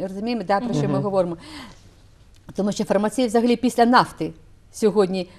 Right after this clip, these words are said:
Speaker 1: найбагатша отрасль. Але все ж таки здоров'я ж потрібно берегти і, е, нашого населення. А навіть будівництво. Зрозуміло, що це найзатребуваніша спеціальність,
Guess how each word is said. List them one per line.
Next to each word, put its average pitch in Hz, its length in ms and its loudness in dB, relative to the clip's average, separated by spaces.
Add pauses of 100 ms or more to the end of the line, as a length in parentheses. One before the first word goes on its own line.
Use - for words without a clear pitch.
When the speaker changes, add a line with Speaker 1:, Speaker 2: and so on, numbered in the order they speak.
(140)
Speaker 1:
найбагатша 196 880 4 (300)
отрасль. 175 560 -2 (420)
Але 220 240 6
все - 180 2
ж - 100 0
таки 269 180 4
здоров'я 226 580 6
ж - 240 -8 (120)
потрібно 220 560 -2
берегти 214 520 -2 (280)
і, 202 360 -6 (140)
е, 185 340 -2
нашого 202 280 -8
населення. 170 520 -6 (360)
А 226 100 2
навіть 285 300 4
будівництво. 277 680 2
Зрозуміло, 254 480 0
що - 220 -4 (200)
це 240 180 2
найзатребуваніша 202 880 0
спеціальність, 320 680 -6